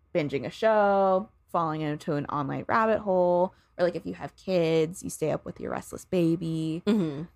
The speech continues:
Speaker 1: Um, again, in her thirties, she explains that even though she doesn't party or anything anymore, um,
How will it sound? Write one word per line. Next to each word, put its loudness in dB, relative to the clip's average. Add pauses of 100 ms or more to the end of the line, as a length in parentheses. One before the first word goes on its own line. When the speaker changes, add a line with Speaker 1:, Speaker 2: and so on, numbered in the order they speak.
(160)
Speaker 1:
Um, 2 (160)
again, 2
in 0
her 0
thirties, 2
she 0
explains -2
that 2
even -2
though 2
she -8
doesn't -4
party 0
or 0
anything -4
anymore, -2 (560)
um, -4